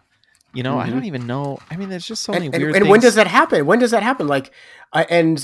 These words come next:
Speaker 2: wh-,
Speaker 1: Well, do you have to have, have gotten it and be proven immune? We don't even know if you can be immune to it. Like, it, there's so many
Speaker 2: Y-,
Speaker 1: unknowns. Like, what we know now will change in, like, a month,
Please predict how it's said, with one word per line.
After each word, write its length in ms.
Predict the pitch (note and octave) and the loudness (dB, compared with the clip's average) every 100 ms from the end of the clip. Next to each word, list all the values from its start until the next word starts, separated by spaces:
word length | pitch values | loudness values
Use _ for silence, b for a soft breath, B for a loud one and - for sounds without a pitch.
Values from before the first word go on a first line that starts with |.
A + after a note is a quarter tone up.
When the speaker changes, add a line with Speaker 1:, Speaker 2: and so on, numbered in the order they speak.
| C#3+ | -4
Speaker 2:
wh-, 260 | D3+ D#3+ D3 | 2 4 4
Speaker 1:
Well, 140 | D3+ | 0
do 120 | E3+ | 2
you 80 | F3+ | 2
have 200 | F3+ F3+ | 2 2
to 120 | F3+ | 0
have, 180 | E3 D#3 | 0 0
have 280 | C#3+ C3 B2+ _ C3 | 0 -2 -4 _ -2
gotten 280 | A#2+ C#3 F3+ | 0 0 -2
it 200 | G3+ C#3 | -4 -4
and 160 | B2+ | -4
be 100 | B2+ | -4
proven 760 | A#2+ - C#3 C3 B2 A#2 A2 - _ _ | -6 -6 -6 -6 -10 -12 -16 -18 _ _
immune? 540 | - A2+ C3+ G#3 A#3 - B2+ | -10 -6 -4 -4 -6 -8 -4
We 80 | |
don't 140 | D#3+ G3+ | -2 -2
even 160 | F3 | -2
know 140 | D3 C#3 | -2 -4
if 100 | - | -6
you 80 | B2 | -10
can 140 | A2 | -8
be 100 | G#2+ | -6
immune 320 | G2+ G#2+ F3 | -6 -6 -6
to 140 | G#3+ A#3 | -4 -4
it. 180 | A#3 - | -4 -8
Like, 360 | A#2 G#2 - _ _ _ _ _ _ _ _ _ _ _ - | -8 -8 -10 _ _ _ _ _ _ _ _ _ _ _ -4
it, 200 | C3+ - | -4 -2
there's 180 | F3 | -2
so 100 | - | -2
many 220 | B3+ A#3 G#3 | -4 -4 -4
Speaker 2:
Y-, 40 | |
Speaker 1:
unknowns. 520 | G3 F3 F#3+ A2+ G2 | -4 -4 -4 -6 -4
Like, 260 | G#2 G2 - | -4 -6 -12
what 240 | C#3 D#3 - | -2 -2 0
we 100 | F#3 | -2
know 200 | F3+ E3 | -4 -4
now 320 | B2+ C3+ F3 | -2 -2 -2
will 180 | D3 A#2+ - | -4 -6 -8
change 580 | - C3 D3+ D#3+ D#3 - | -6 -4 -6 -10 -14 -12
in, 280 | A#2+ A#2+ A#2+ | -10 -8 -8
like, 220 | A2+ - | -10 -8
a 60 | A#2+ | -8
month, 420 | E3 G#2 - | -8 -8 -12